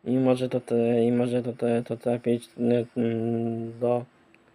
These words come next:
e, do, do waszego budżetu i, i dobrego swe-, wsparcia. E, no, s-, s-, wsparcia, kogo ba-,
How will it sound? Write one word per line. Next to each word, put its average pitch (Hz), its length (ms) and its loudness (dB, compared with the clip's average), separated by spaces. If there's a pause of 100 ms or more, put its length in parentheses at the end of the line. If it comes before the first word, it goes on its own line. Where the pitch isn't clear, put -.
(180)
e, 123 180 2
do, 117 380 4
do 117 120 2
waszego 117 380 2
budżetu 127 680 2 (920)
i, 123 480 0 (1300)
i 151 100 2
dobrego 147 460 6
swe-, 123 480 4
wsparcia. 120 840 0 (3250)
E, 117 560 0
no, 120 220 2
s-, - 340 -6
s-, 113 680 0
wsparcia, 117 380 0
kogo 110 340 0
ba-, 113 220 2